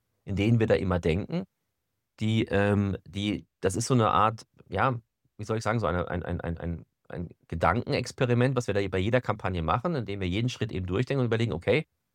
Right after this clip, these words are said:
was müssen wir tun, dass im aller, allerersten Schritt die Leute überhaupt erstmal verstehen oder erstmal davon Kenntnis ab-, haben, was wir da vorhaben. Also, und wie können wir sie dann an uns binden, dass sie sich weiter informieren, um sich eine Meinung zu bilden?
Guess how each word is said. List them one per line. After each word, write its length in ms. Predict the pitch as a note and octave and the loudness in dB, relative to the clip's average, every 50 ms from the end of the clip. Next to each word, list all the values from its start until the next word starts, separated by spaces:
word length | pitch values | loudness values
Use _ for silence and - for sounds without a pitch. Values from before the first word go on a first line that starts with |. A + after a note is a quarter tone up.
| _ _ | _ _
was 160 | - A2 A2+ - | -4 -2 2 4
müssen 220 | B2+ A#2 B2+ A#2 | 4 4 6 4
wir 100 | A2+ A2+ | 4 2
tun, 220 | - - B2+ C3+ | 0 -2 -2 0
dass 120 | C#3+ C3+ A2 | 0 0 0
im 120 | F2+ E2+ - | -2 -2 0
aller, 260 | D#2+ F#2 B2+ C#3 E2 | 2 2 4 4 4
allerersten 460 | G#2 A#2+ A#2 F2+ E2 G#2+ - - A#2 | 4 4 4 2 2 0 -2 -6 -10
Schritt 240 | A#2 - A#2+ A#2+ A#2+ | -8 -4 -4 -2 -2
die 60 | A2 | 2
Leute 240 | F#2+ F#2+ G#2+ A2 G#2 | 2 2 2 2 0
überhaupt 500 | - D2 - - - F#2 B2 B2+ - - | -2 -2 -2 2 4 4 4 4 2 -6
erstmal 380 | - - - - G2 F#2 F#2 | -6 -6 -4 -4 -2 -2 -2
verstehen 540 | F2+ - F2+ - - - F2+ G2 G#2+ B2 C3 - _ _ _ _ _ _ _ _ _ - | -2 -6 -10 -8 -2 -2 -2 0 0 -2 -4 -4 _ _ _ _ _ _ _ _ _ -2
oder 100 | - F#2+ | 2 2
erstmal 240 | E2+ - - G2 | 2 2 2 2
davon 220 | E2+ E2+ E2+ F#2+ F#2 | 2 2 0 0 -4
Kenntnis 480 | - - A#2+ C3+ E3 - - A#2 - | 0 2 2 2 2 0 -4 -6 -2
ab-, 260 | - - F#2+ F#2 - - | 0 -2 -2 -2 0 2
haben, 360 | F2+ F2+ F#2 A2+ B2+ C3+ - _ _ _ _ _ _ | 4 4 4 4 2 -4 -6 _ _ _ _ _ _
was 320 | - F#2+ G#2 A2 - - - | 0 0 0 0 -2 -6 -2
wir 120 | G#2+ G2+ | -2 0
da 160 | F2+ G2 F#2 | 2 2 0
vorhaben. 540 | F2+ - - D#2 D2+ C#2+ D#2 C2+ - - - _ _ _ _ _ _ _ - | 0 -2 -4 -4 -4 -4 -6 -10 -12 -14 -20 _ _ _ _ _ _ _ -12
Also, 260 | - D#2 D2 C#2+ - - _ _ - | -10 -8 -8 -8 -10 -14 _ _ -8
und 240 | - F#2 F#2+ - - _ _ _ _ _ _ | -6 -4 -4 -6 -8 _ _ _ _ _ _
wie 340 | - - F#2 G#2 A#2+ D#3 E3+ | -16 -10 -2 2 2 2 2
können 280 | E3+ - C#3+ C3+ C#3 C#3 | 2 2 2 4 4 4
wir 100 | C3+ B2+ | 4 4
sie 100 | A#2+ A#2 | 4 4
dann 160 | A#2 G#2 - | 2 2 0
an 100 | - F#2+ | 0 -2
uns 220 | D2+ F2+ F2 - | -2 -4 -6 -4
binden, 340 | - - A2+ B2+ - - D#3 | 2 2 2 2 2 2 2
dass 120 | A#2+ A#2+ A2+ | 2 2 2
sie 60 | A2 | 0
sich 220 | A2 A2+ A2+ - | -4 -4 -4 2
weiter 320 | - E2+ F2 G#2 - A#2+ - | 2 4 4 4 2 0 -2
informieren, 540 | G2+ F#2 - G2 F2+ F2+ F#2 G#2+ B2+ D3 - _ _ _ _ - | -2 -4 -4 -2 -2 0 2 2 0 0 0 _ _ _ _ -8
um 80 | G2+ | -6
sich 160 | G2 G#2 G2+ | -4 -2 0
eine 80 | A2 F#2 | 2 2
Meinung 320 | E2 D#2+ E2 F2 F2+ E2+ | 4 4 4 2 2 0
zu 140 | - - D#2+ | -2 -6 -10
bilden? 200 | C#2+ D2+ C#2 C#2+ | -10 -10 -12 -12